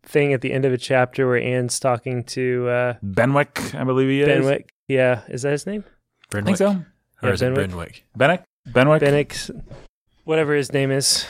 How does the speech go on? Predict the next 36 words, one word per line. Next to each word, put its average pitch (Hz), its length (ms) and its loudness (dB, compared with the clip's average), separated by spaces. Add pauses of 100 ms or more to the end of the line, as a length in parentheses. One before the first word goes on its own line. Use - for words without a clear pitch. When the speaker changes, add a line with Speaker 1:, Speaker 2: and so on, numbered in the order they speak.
(100)
Speaker 2:
Guy 131 100 2
that 123 80 2
marries 120 300 0
Louisa. 120 440 0 (140)
Speaker 1:
Yeah, 117 220 -2
the 120 80 0
guy 127 160 0
that 127 60 -2
marries 123 300 0
Louisa. 120 420 -2 (380)
And 131 200 0
it's 123 80 -2
Speaker 3:
Benwick. - 40 0
Speaker 1:
a 139 40 2
hundred 151 180 2
percent 135 320 -2
true. 131 260 0
And 127 140 0
she, 131 260 0
in 127 280 0 (160)
a 123 560 -2 (100)
sentence 156 540 0
or 131 640 0 (320)
two 147 420 2
or 120 200 4
a 120 220 2
compound 127 580 0
sentence, 127 640 -6 (200)
uh, 120 320 -2 (580)
accurately 135 480 0
sums 123 280 0
up 117 160 2
all 120 160 2
that 117 180 2
is 113 440 -2 (380)
wonderful 123 720 0